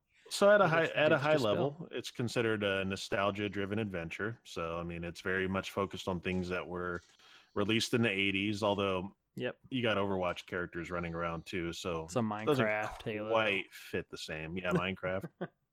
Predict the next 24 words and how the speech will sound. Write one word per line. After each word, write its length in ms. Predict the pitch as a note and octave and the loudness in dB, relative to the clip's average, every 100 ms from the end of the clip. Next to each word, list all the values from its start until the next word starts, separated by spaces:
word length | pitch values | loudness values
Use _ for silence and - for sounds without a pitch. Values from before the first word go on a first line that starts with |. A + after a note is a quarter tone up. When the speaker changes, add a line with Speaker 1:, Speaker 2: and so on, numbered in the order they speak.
| _ | _
Speaker 1:
Um, 360 | F#2+ F#2 F#2 G2 - | 0 2 2 0 0
and 500 | B2 A#2 A2+ A2 G#2 _ _ _ _ _ - | 0 2 2 0 -4 _ _ _ _ _ -12
this 480 | A#2+ G#2 A#2 F3+ - - _ _ | -8 0 2 2 -2 -12 _ _
movie 420 | A#2 C3+ E3 A#2+ G#2+ | 0 4 4 4 4
is 180 | G2 | 2
actually 520 | A2 B2 - A#2 G#2 G2 - | 2 2 0 -2 -2 -4 -8
potentially 600 | - C3+ C#3+ - G#2 G2+ | -6 -4 -2 0 0 0
up 180 | G2+ - | -2 -4
for 560 | - F#2+ F#2 F2+ F2 G2 F2+ | -6 -2 0 0 -2 -6 -4
Best 260 | G#2+ - - | -4 -4 -4
Animated 480 | G#2+ G2 F#2+ F2 D#2+ | -2 0 -2 -4 -6
Feature 640 | - E3 F#3 - D#2+ D2+ - - - | -8 -8 -6 -6 -6 -8 -12 -14 -8
because 520 | G2 - - A#2+ G#2+ | -8 -6 0 0 2
of 200 | G2+ E2 - | -2 -4 -10
the 80 | - | -12
percentage 920 | - F2+ - B2 B2 G2+ E2+ E2 - - | -10 -12 -6 -2 0 0 -2 -6 -10 -8
of 480 | F#2 F2+ F2 E2 E2 _ _ _ _ _ _ _ _ | -4 -2 -2 -4 -8 _ _ _ _ _ _ _ _
animation 840 | G#2+ G#2 F2+ F#2+ A#2 - C#2 C#2+ - - _ | 0 0 2 2 0 -2 -6 -10 -14 -20 _
in 120 | G#2+ | -2
the 80 | F#2+ | 0
movie. 260 | F#2 G2+ B2+ | 2 0 -2
Speaker 2:
Mm-hmm. 240 | A2+ G#2+ | -6 -4
Speaker 1:
Um, 240 | F2 E2+ F2+ | -2 0 -2
and 200 | F#2+ | -4